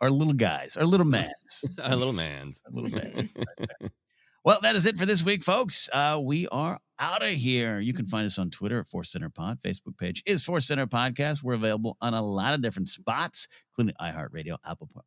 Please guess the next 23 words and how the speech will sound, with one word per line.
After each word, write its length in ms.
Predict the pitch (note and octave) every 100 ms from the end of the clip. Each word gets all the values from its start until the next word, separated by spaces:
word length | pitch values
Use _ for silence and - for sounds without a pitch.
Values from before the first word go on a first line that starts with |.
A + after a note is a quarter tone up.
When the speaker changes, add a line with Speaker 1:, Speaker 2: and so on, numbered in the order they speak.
| -
Speaker 1:
Podcasts, 400 | E2+ F#2 F#2+ -
Google 300 | G#2 G2+ A#2 _
Play, 280 | - A2+ B2
Stitcher, 340 | - A#2 G#2+
TuneIn, 380 | - B2 B2+ A#2+
and 280 | C3 C3+ C#3
more. 240 | D3+ G#3
Don't 100 | A2+
forget 220 | G2+ G#2 -
we're 100 | G2
on 120 | F#2
YouTube. 360 | G2 - A#2+
Subscribe 560 | - - - E2 F#2+ G#2 -
over 360 | F#2 G2 G#2+ F#2+
there. 240 | B2 B2+
Merch 200 | A2+ B2
available 280 | G#2 A#2+ A2
at 80 | -
tpublic 420 | C3+ B2 A2+ F#2
dot 240 | - D3
com 240 | - D2+ -
slash 320 | C2+ E2+ -
user 260 | G2+ G2